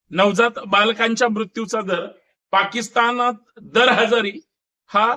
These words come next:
सत्तावन्न इतका होता, तर भारतात दर हजारी हा अठ्ठावीस इतका आहे. म्हणजे हजाराला सत्तावन्न कुठं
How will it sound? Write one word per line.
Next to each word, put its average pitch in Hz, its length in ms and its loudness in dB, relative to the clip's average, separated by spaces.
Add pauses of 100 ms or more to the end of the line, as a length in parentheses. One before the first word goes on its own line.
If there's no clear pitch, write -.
(200)
सत्तावन्न 254 720 -2
इतका 247 280 -2
होता, 190 400 -2 (460)
तर 160 60 -4
भारतात 196 520 0 (460)
दर 208 280 0
हजारी 202 480 0 (340)
हा 196 200 0 (180)
अठ्ठावीस 226 760 -2
इतका 214 340 -6
आहे. 190 300 0 (760)
म्हणजे 202 380 2 (760)
हजाराला 233 540 2
सत्तावन्न 262 640 0
कुठं 190 380 -4